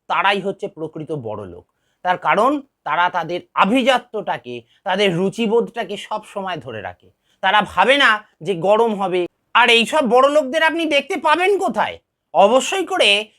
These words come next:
তার জন্য আপনাদের চোখ থাকুক বিভিন্ন টিভি সিরিয়ালগুলোতে।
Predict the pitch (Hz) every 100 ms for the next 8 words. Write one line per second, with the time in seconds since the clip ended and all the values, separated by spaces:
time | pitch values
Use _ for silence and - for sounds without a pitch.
0 | - 226 233 269 285 277 220 254 247 254
1 | - 262 269 - 285 254 202 190 _ -
2 | 180 277 320 339 330 233 233 - _ 277
3 | 285 320 294 302 302 302 269 269 226 151
4 | 104